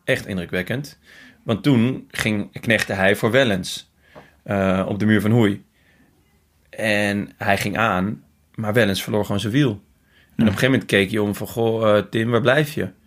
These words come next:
Speaker 2: Ja.
Speaker 1: En, eh,
Speaker 2: Het Froome, eh, Wiggins momentje
Speaker 1: Ja.
Speaker 2: natuurlijk altijd.
Speaker 1: Ja, inderdaad.
Speaker 2: "Hey, waar is mijn kopman?"
Speaker 1: "Waar is mijn kopman?" En, eh, nou ja, oké, ja, dan maar niet. Eh, en toen, toen is, ehm, Van Ennert gewoon gegaan. En,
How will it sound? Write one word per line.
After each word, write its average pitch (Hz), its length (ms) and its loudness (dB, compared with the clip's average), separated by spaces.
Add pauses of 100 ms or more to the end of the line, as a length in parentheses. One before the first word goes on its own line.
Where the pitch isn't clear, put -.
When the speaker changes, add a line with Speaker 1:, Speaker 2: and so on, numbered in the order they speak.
(140)
Speaker 2:
Ja. 98 360 -4 (160)
Speaker 1:
En, 101 580 0
eh, 78 160 -8
Speaker 2:
Het 107 140 -2
Froome, 113 480 4
eh, 101 120 0
Wiggins 104 380 0
momentje 95 480 -4
Speaker 1:
Ja. 147 240 4
Speaker 2:
natuurlijk 107 280 -2
altijd. 95 220 -4
Speaker 1:
Ja, 123 300 0
inderdaad. 127 420 2
Speaker 2:
"Hey, - 100 2
waar 156 80 4
is 147 100 0
mijn 170 120 0
kopman?" 135 360 2
Speaker 1:
"Waar 139 260 2
is 131 60 0
mijn 135 120 -8
kopman?" 131 420 0
En, 120 260 -4 (160)
eh, 113 60 -10
nou 131 160 -2
ja, 110 240 4
oké, - 180 -6
ja, 107 300 0
dan 110 140 0
maar 104 100 -2
niet. 135 320 -6 (720)
Eh, 113 400 4
en 135 80 -2
toen, 139 380 2
toen 151 140 0
is, 110 260 -2
ehm, 98 580 -2
Van 107 180 -4
Ennert 110 220 0
gewoon 104 220 0
gegaan. 117 340 0
En, 107 120 -2